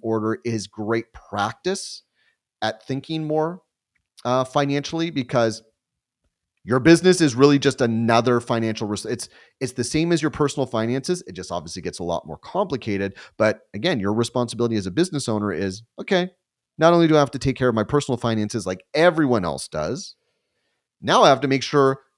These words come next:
that the thing that pays me is actually making enough money to pay me and my team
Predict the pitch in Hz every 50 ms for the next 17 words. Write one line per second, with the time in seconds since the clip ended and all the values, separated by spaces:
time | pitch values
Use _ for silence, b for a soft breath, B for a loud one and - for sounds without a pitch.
0 | _ _ _ - 123 123 123 120 117 - - _ _ _ 110 127 123 120 - 165
1 | 175 190 180 160 139 107 - - - - - 113 123 160 208 208 214 220 240 254
2 | 349 381 381 - _ _ _ _ _ _ _ _ _ _ _ _ _ _ _ _
3 | _ _ _ _ _ _ _ _ - 127 120 - - 139 151 147 - - 143 139
4 | 135 127 120 131 123 120 117 113 110 110 120 120 117 113 110 104 92 - - -
5 | 170 196 208 185 - 131 107 104 101 101 101 101 101 104 95 - - 117 117 113
6 | 113 113 110 110 107 110 - 110 98 98 95 95 95 95 95